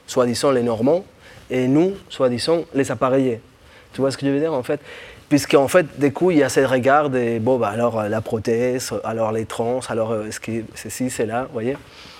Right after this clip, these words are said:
En fait, on pouvait, on peut commencer à faire la même chose, nous, avec vous,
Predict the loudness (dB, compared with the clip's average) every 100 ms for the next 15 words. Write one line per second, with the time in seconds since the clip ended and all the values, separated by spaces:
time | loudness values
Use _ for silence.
0 | -20 -20 -20 -20 -16 -14 -6 2 2 4
1 | 2 2 0 2 2 -2 -6 -8 -4 -2
2 | 0 0 0 -4 -2 -2 -2 -2 -4 -4
3 | -2 0 -2 -2 -4 -2 -2